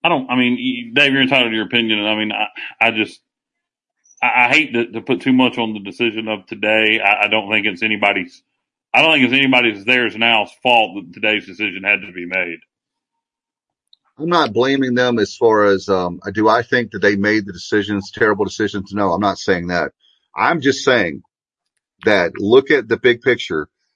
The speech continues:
Speaker 2: When you're ten million dollars in the hole, um, these sports that we picked today are not the problem. And I think that I still don't see a plan of how we get out of there. How, how do we get out of ten million dollars when, um,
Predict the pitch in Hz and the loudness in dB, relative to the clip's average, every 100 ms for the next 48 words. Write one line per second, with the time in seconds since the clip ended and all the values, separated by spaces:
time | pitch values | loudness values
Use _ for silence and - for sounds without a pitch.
0 | _ 104 101 98 135 143 139 127 113 107 | _ 0 2 2 0 0 0 0 2 4
1 | 104 92 95 92 104 87 82 _ _ _ | 2 0 -4 -2 0 -2 -6 _ _ _
2 | _ 98 95 90 92 127 135 - 131 127 | _ -2 0 0 -2 -4 -6 0 2 2
3 | - 104 104 - 104 101 98 98 95 92 | 0 -6 -4 -2 -2 0 4 6 6 2
4 | - 92 98 104 104 - 95 90 85 85 | 0 0 2 0 -2 -2 0 0 -2 -8
5 | 80 _ _ 101 92 90 90 90 98 98 | -14 _ _ -6 -4 -2 -4 -2 0 0
6 | 113 104 98 95 90 90 _ _ - 98 | 0 0 2 2 2 -2 _ _ -6 -2
7 | 110 - 131 131 107 - 110 - 117 120 | -2 4 4 4 0 0 0 0 0 0
8 | 113 98 104 98 95 98 131 113 71 62 | 0 0 0 0 0 0 0 0 -2 -4
9 | - _ 104 104 104 131 131 117 123 123 | -6 _ -2 0 0 0 0 0 2 4
10 | 117 95 _ _ _ _ - 127 120 113 | 4 0 _ _ _ _ 0 0 2 0
11 | 104 104 104 98 95 101 95 92 92 87 | 2 2 4 2 -2 -4 -2 -4 -4 -4
12 | 87 87 | -4 -6